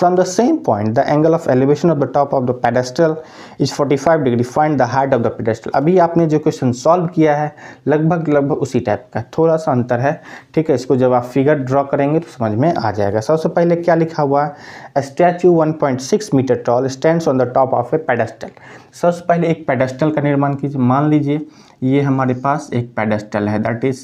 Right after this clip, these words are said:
A and B। ठीक है, ये इस type का थोड़ा सा दिखा देते हैं, ये pedestal हमने मान लिया।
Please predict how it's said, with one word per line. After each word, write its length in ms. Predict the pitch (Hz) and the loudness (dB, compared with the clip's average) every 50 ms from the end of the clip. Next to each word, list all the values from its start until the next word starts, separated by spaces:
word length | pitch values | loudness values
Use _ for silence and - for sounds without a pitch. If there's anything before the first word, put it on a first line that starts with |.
| - - | -8 -2
A 320 | 135 120 117 120 127 139 139 - - - - 113 | 0 0 2 2 0 -2 -4 -8 -14 -14 -10 -6
and 280 | 107 107 110 120 143 156 - - _ _ _ _ _ _ _ _ _ _ _ - 113 101 | -4 -4 -2 -4 -4 -6 -10 -16 _ _ _ _ _ _ _ _ _ _ _ -6 -4 -2
B। 140 | 110 107 104 - - - _ - | -2 -2 -4 -8 -14 -20 _ -10
ठीक 200 | - 147 143 - | -8 -8 -6 -4
है, 240 | 156 120 110 110 110 | -4 -4 -4 -4 -4
ये 260 | 113 120 123 123 123 - - - _ _ _ _ _ - - _ _ _ _ _ _ _ _ _ _ _ - | -4 -4 -4 -6 -8 -14 -20 -20 _ _ _ _ _ -20 -20 _ _ _ _ _ _ _ _ _ _ _ -12
इस 140 | - 123 - | -12 -8 -4
type 180 | - 131 123 127 | -2 -4 -2 -2
का 80 | - 123 | -4 -4
थोड़ा 200 | - 131 123 120 | -2 -2 -2 -2
सा 160 | 120 123 135 | -2 -4 -4
दिखा 320 | 117 110 107 - - 120 | -4 -4 -4 -4 -4 -4
देते 260 | 117 117 110 - - 120 | -2 -4 -4 -4 -4 -4
हैं, 160 | 123 127 131 | -4 -2 -4
ये 80 | 120 | -4
pedestal 480 | 113 - - 110 104 107 107 - - 123 | -4 -4 -4 -2 -2 -4 -4 -6 -6 -4
हमने 220 | 123 123 127 123 | -2 0 0 0
मान 260 | 123 120 120 120 123 120 | 0 0 0 0 -2 -2
लिया। 160 | 123 123 | -2 -4